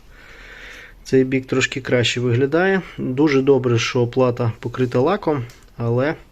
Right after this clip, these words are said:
тим не менше, як бачите, все одно корозія свою справу зробила. Зараз це все гарненько відмиємо, подивимось, наскільки в нас великий масштаб пошкоджень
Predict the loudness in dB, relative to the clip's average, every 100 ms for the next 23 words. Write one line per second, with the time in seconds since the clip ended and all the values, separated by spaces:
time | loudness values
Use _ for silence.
0 | -20 -20 -20 -18 -20 -20 -20 -6 -2 0
1 | 2 0 0 -2 -2 0 -2 -2 -6 -4
2 | -2 0 -2 -2 0 2 2 2 2 -2
3 | -12 -4 0 0 0 -2 0 2 2 2
4 | 2 2 0 0 -4 -8 -12 -12 0 2
5 | 2 -2 0 2 2 2 2 2 2 2
6 | 2 4 2 0 4 4 4 0 0 -4
7 | -4 -6 -4 -4 0 0 0 -4 -12 -20
8 | -18 -12 -12 -12 0 4 4 4 0 0
9 | 2 0 2 -2 2 0 2 0